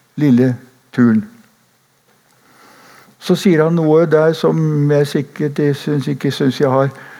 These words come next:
noe oversikt over, på dette med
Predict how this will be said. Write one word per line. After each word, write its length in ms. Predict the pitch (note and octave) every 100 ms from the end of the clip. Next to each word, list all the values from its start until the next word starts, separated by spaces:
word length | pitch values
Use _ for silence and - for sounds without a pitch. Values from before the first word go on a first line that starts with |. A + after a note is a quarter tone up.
| - _ _ _
noe 560 | F3+ G3 C#3 C3+ C3 C3+ C3
oversikt 420 | A2+ - B2+ -
over, 380 | C3 C#3 E3 D3 A2+ - -
på 120 | D3+ C#3+ C#3+ D#3 D#3 A#3+ E3+ D3+
dette 260 | C#3+ C#3
med 280 | C3+ C#3+ D3